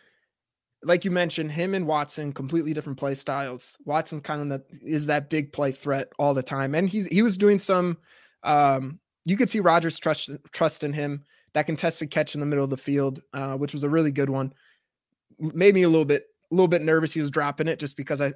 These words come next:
still have some P T S D that's not completely away yet. Uh, but Dobbs just seems to be that consistent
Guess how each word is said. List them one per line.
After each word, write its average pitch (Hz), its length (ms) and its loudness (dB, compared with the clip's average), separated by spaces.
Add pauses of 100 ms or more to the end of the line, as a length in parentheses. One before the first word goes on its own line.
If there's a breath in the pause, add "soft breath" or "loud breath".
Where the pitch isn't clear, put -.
still - 300 2
have 175 160 4
some 151 180 -2
P 160 160 -4
T 151 180 -4
S 139 140 -2
D 143 160 -4
that's 143 220 -4
not 147 240 -6
completely 143 420 -4
away 135 280 -2
yet. 139 260 -2 (340 soft breath)
Uh, 151 240 0 (100)
but 147 220 -2
Dobbs 175 320 2
just 196 160 -4
seems 185 240 -6
to 170 80 -8
be 165 260 -6
that 147 340 0 (400)
consistent 151 760 -6